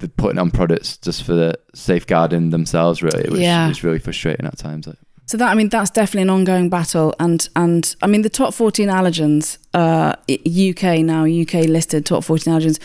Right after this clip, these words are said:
Speaker 2: were created when we were in the E U by the E U. So they're very Europe-centric. So they
Speaker 1: Yeah,
Speaker 2: don't
Speaker 1: yeah.
Speaker 2: fit U K, um, what's the word, uh, de-, dem-, demographic.
Speaker 1: Okay.
Speaker 2: You know, so we, I think, I, I probably will get this wrong, but we, we,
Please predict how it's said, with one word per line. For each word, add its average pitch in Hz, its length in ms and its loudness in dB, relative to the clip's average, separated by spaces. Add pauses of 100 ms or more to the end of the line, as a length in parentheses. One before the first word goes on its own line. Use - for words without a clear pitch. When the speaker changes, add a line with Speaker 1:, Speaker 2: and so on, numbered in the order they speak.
(160)
Speaker 2:
were 196 120 0
created 196 640 0 (100)
when 175 160 2
we 180 120 2
were 170 80 2
in 170 140 2
the 147 80 0
E 170 140 2 (160)
U 160 80 2
by 170 240 0
the 160 120 -2
E 156 80 0 (200)
U. 156 80 2
So 165 120 -6
they're 170 100 -2
very 190 260 2
Europe-centric. 185 880 -2
So - 80 -6
they 190 120 0
Speaker 1:
Yeah, 190 40 2 (100)
Speaker 2:
don't 208 140 0
Speaker 1:
yeah. 160 80 -8
Speaker 2:
fit 185 480 -2 (400)
U 180 180 2
K, 170 480 0 (380)
um, 170 400 2 (160)
what's - 220 -8
the 180 80 -4
word, 160 280 -2
uh, 156 140 0
de-, 165 380 0
dem-, 175 420 2
demographic. 185 800 0
Speaker 1:
Okay. 98 360 -2
Speaker 2:
You 202 80 -2
know, 180 140 2
so 185 220 -2
we, 202 320 2 (180)
I 185 60 -6
think, 202 400 -2 (320)
I, - 180 0
I 170 60 2
probably 202 340 2
will 180 120 0
get 180 180 -2
this 165 220 -2
wrong, 190 220 2
but 170 220 -6
we, - 100 -2
we, 190 320 -2